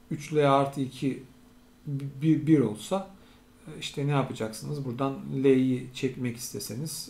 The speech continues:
e, olmayacak. Böyle bir tam sayı olmayacak. Burası, e, bir değil. E, dolayısıyla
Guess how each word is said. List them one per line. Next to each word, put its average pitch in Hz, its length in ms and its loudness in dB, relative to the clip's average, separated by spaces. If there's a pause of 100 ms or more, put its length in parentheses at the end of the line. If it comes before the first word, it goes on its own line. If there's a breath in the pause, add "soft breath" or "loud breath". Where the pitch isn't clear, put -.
e, 131 680 -8
olmayacak. 113 480 -2
Böyle 113 200 -4
bir 110 140 -4 (160)
tam 113 220 -4
sayı 151 260 -4
olmayacak. 104 420 -2
Burası, 131 480 2 (440 loud breath)
e, 113 240 -4 (280)
bir 143 520 0 (100)
değil. 131 300 4 (480 loud breath)
E, 127 160 -2
dolayısıyla 151 760 8